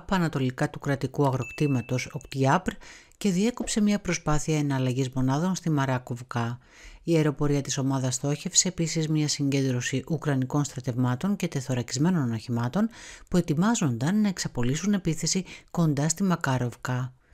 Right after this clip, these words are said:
Κατά τη διάρκεια του πολέμου κατά των πυροβολαρχιών, το πυροβολικό της ομάδας κατάφερε να καταστρέψει δύο ρημουλκούμενα βιδοβόλα M στα B κοντά στο Σελένο, Επόλε και τη Βρεμιέβικα.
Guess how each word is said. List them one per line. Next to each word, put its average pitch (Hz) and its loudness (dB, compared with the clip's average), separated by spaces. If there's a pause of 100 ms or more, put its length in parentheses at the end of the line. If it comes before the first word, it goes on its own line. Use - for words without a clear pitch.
(460)
Κατά 226 -4
τη - -4
διάρκεια 190 2
του 160 -6
πολέμου 156 2
κατά 147 0
των 147 -2
πυροβολαρχιών, 143 2
το 214 -2
πυροβολικό 160 2
της 156 -6
ομάδας 147 0
κατάφερε 175 -2
να 208 2
καταστρέψει 175 0 (140)
δύο 196 6
ρημουλκούμενα 190 4
βιδοβόλα 139 2
M 208 2
στα 139 0
B 170 4
κοντά 151 2
στο 202 -2
Σελένο, 147 2
Επόλε 160 0 (100)
και 233 0
τη 226 0
Βρεμιέβικα. 151 0